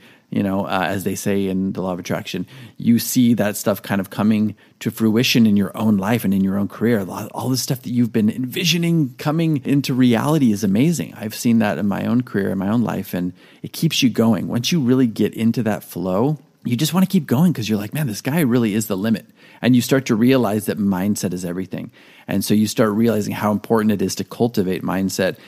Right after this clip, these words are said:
and to get into these best practices that will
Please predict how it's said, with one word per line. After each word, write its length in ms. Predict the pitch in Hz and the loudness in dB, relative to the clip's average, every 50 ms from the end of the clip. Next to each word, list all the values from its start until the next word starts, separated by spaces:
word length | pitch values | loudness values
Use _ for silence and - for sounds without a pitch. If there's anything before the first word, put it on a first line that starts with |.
| - - | -14 -6
and 120 | - 117 110 | -4 -4 -4
to 80 | - | -2
get 160 | 98 117 113 | 0 2 4
into 160 | 117 117 110 101 | 4 4 2 2
these 160 | 101 98 - | -2 -4 -2
best 260 | - 110 107 - - | 0 -2 -2 -2 -4
practices 680 | - 107 107 107 - - 104 - - - 101 95 - - - - - - - _ - | -2 -2 -2 -2 -2 -4 -6 -6 -4 -4 -4 -4 -4 -10 -14 -20 -20 -20 -20 _ -2
that 240 | - 107 101 - - | 0 2 2 0 -2
will 480 | 117 110 110 110 107 107 107 107 104 | 0 2 4 4 4 4 2 2 0